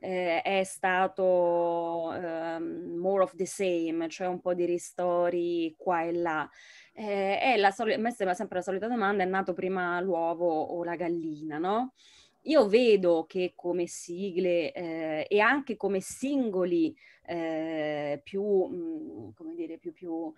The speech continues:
eh, più di, di maggiore iniziativa, eh, imprenditoriale, ma anche mediatica, eh, gli, gli esercenti, gli imprenditori si sono dati da fare per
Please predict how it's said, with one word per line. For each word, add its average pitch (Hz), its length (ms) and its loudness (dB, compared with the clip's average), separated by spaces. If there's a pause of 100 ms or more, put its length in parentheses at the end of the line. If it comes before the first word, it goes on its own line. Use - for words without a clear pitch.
(220)
eh, 147 1040 -12 (1600)
più 170 220 -20
di, 160 300 -8
di 185 100 -4
maggiore 196 380 4
iniziativa, 190 1120 2
eh, 151 1080 -2
imprenditoriale, 180 880 2
ma 180 100 0
anche 165 240 -4
mediatica, 175 1000 2
eh, 165 500 -4
gli, 180 300 -4
gli 170 100 -4
esercenti, 175 1080 -4
gli 165 60 -8
imprenditori 175 840 -2
si 160 100 -12
sono 170 220 -6
dati 175 200 -2
da 165 120 -2
fare 190 360 2
per 175 540 -2